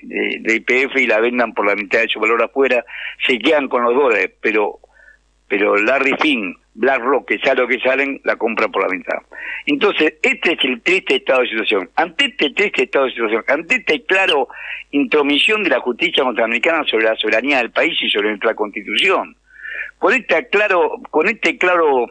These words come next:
fin rentístico, por decirlo de alguna manera, rentístico de la jueza Loretta Presca y de, y de, y de la familia Eskenazi,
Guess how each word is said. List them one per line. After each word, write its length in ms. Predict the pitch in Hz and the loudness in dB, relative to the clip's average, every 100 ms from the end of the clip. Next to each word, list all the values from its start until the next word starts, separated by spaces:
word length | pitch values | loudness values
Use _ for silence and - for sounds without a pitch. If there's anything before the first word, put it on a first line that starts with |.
| - | -4
fin 180 | 180 160 | -2 0
rentístico, 800 | 131 117 - 220 - 120 101 | 0 0 0 0 -2 -2 -2
por 160 | 95 104 | 0 -2
decirlo 260 | 107 143 135 | 0 2 2
de 40 | |
alguna 260 | 123 120 113 | 2 2 2
manera, 400 | 120 147 104 92 | 2 2 0 0
rentístico 880 | 110 113 - 214 - 131 113 98 - - - - | 0 -2 -2 -2 -2 -2 2 0 0 -10 -18 -2
de 80 | 120 | 0
la 120 | 117 | 2
jueza 340 | 127 180 151 | 0 0 2
Loretta 420 | 123 139 127 117 | 2 2 0 0
Presca 540 | - 170 - - 110 - | 0 -2 -2 0 0 -2
y 120 | - | -4
de, 240 | 110 113 - | 0 0 -2
y 160 | 117 110 | -4 0
de, 220 | 113 - | -2 -2
y 140 | 113 | -4
de 100 | 110 | 0
la 140 | 113 101 | 2 2
familia 360 | 110 107 151 | 0 0 0
Eskenazi, 680 | 135 - 127 170 139 - 95 | 0 -2 -2 -2 -2 -4 -6